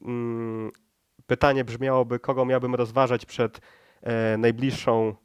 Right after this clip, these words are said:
serią spotkań, to na pewno takim zawodnikiem byłby Sekulski, e, który podczas ostatnich, e, meczów niewątpliwie jest w bardzo dobrej formie.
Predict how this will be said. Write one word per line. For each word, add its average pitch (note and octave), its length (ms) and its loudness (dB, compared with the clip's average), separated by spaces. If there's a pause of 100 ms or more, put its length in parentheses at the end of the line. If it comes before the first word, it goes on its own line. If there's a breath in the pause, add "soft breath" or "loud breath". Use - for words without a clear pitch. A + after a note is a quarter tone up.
(580)
serią A#2+ 400 2
spotkań, C3+ 540 0
to A#2+ 440 4 (120)
na A#2 120 0
pewno A#2 480 2
takim A#2 320 -2
zawodnikiem A2 840 0 (640)
byłby A2+ 580 0
Sekulski, A#2+ 840 -2 (600 soft breath)
e, G#2 460 -4
który A2+ 520 0 (560)
podczas A#2+ 320 -4
ostatnich, A2+ 720 -4
e, A2 280 0
meczów A2+ 480 -2
niewątpliwie G#2+ 560 -2
jest G#2 360 -2
w F#2+ 100 -16
bardzo A2 280 2
dobrej G#2 260 2
formie. G2 440 -2